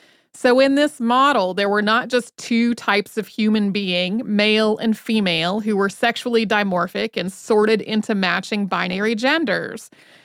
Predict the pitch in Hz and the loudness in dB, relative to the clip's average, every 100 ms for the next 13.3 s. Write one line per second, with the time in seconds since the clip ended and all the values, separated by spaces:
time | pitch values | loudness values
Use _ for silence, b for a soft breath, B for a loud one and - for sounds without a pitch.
0 | b - 208 208 214 247 247 254 233 - | b -2 2 2 4 4 2 0 -2 2
1 | 240 269 269 233 247 247 220 220 254 277 | 2 2 -4 -6 -2 2 2 2 2 0
2 | 269 269 254 - 214 196 240 247 269 - | 2 2 0 0 0 2 0 -2 -2 -2
3 | 220 233 247 330 339 190 170 175 196 190 | 0 0 0 0 -2 -4 -4 -4 -4 -2
4 | 190 - 208 214 240 202 202 180 180 214 | -2 2 4 4 2 -2 -4 -2 -4 -4
5 | 208 294 349 330 196 170 165 185 214 - | -4 -4 -2 -2 -4 -6 -4 -6 -8 -12
6 | B B B B 208 269 - 233 233 202 | B B B B 2 2 2 0 0 -2
7 | 190 220 240 220 214 - 202 - 220 214 | -2 0 2 2 0 -2 -8 -4 -6 0
8 | 214 - 214 202 208 202 - 208 208 190 | 0 0 0 -2 -2 -4 -2 -2 -2 -2
9 | 220 - 262 240 233 247 269 - 269 240 | -2 -2 -2 -2 0 0 0 0 0 2
10 | 233 226 202 190 190 185 185 - - - | 0 0 0 2 2 0 -4 -12 -16 -6
11 | 185 - 190 170 165 - 196 196 220 240 | -6 -2 -2 -2 -2 -6 -2 0 2 0
12 | 208 196 190 196 180 175 175 170 170 - | 0 -2 -2 -4 -4 -6 -4 -6 -6 -8
13 | - - - | -12 -14 -16